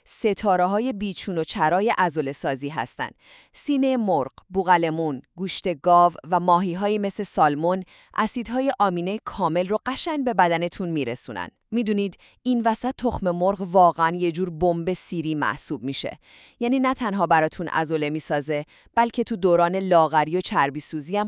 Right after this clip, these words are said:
قشنگ جلوی تحلیل رفتن عضلاتتون رو می‌گیره. دوم اینکه حالا ممکنه بپرسید آیا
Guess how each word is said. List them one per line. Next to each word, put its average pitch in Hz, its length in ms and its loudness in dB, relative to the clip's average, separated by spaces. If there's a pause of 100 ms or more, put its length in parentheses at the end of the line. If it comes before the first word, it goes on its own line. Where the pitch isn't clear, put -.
(120)
قشنگ 240 340 -2
جلوی 190 240 0
تحلیل 160 480 -2
رفتن 165 300 0
عضلاتتون 160 720 -2
رو 160 80 -2
می‌گیره. 127 440 -6 (680)
دوم 330 280 -2
اینکه 330 380 -2 (100)
حالا 269 220 4
ممکنه 233 420 0
بپرسید 233 540 -2
آیا 202 260 -2